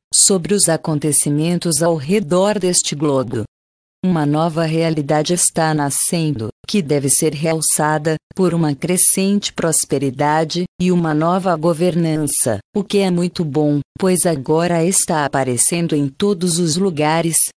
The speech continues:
para todos verem. Saibam, meus queridos, que as incontáveis fontes, e a prosperidade sem fim dos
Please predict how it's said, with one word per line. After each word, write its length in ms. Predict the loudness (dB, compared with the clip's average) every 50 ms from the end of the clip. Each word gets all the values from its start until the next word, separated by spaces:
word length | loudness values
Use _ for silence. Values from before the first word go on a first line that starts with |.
| _ -2
para 240 | 0 0 0 -2
todos 520 | -2 -2 0 0 0 0 0 0 0 0 -2
verem. 420 | 0 0 0 0 0 -2 -4 -6 -8 -12 _ _ _ _ _ _ _ _ _ -2
Saibam, 520 | 0 2 2 2 2 0 0 0 0 0 0
meus 240 | 0 0 0 -2 -4
queridos, 680 | -4 -2 -2 0 0 2 0 0 0 0 -2 -2 0 0 0 0 -4 -8 _ -4
que 120 | 0 0
as 200 | 2 2 2 2
incontáveis 1000 | 0 0 0 -2 -2 -2 -2 -2 -2 0 0 0 0 0 -2 -2 0 0 0 -2
fontes, 640 | -2 -4 -2 0 0 0 0 -2 -2 -4 -2 0 0 0 0 0 -2 _ -2
e 140 | 0 0
a 80 | 0 0
prosperidade 1000 | -2 -2 0 0 0 0 0 0 0 0 -2 0 0 0 0 2 0 0 0 0 0
sem 260 | 0 0 0 0 -2
fim 280 | -4 -2 -2 0 0 0
dos 160 | 0 0